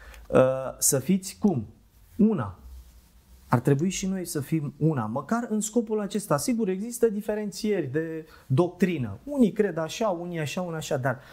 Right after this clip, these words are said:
în scopul ăla, nu cred că există vreun cult neoprotestant care să nu aibă,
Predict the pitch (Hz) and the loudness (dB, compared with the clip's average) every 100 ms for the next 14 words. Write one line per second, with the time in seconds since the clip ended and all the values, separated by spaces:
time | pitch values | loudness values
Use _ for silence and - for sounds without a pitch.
0 | - - 127 117 104 - 226 202 175 160 | -20 0 4 4 2 4 4 4 0 0
1 | 170 175 202 202 170 135 143 - 127 117 | -2 2 0 2 0 0 -2 0 0 0
2 | 131 120 - 160 123 - 143 143 127 120 | -4 -4 4 4 4 -2 0 0 -2 -6
3 | 117 - 160 170 160 147 160 165 170 175 | -4 -2 0 0 0 -2 -6 -6 -8 -4
4 | 165 170 | -2 -4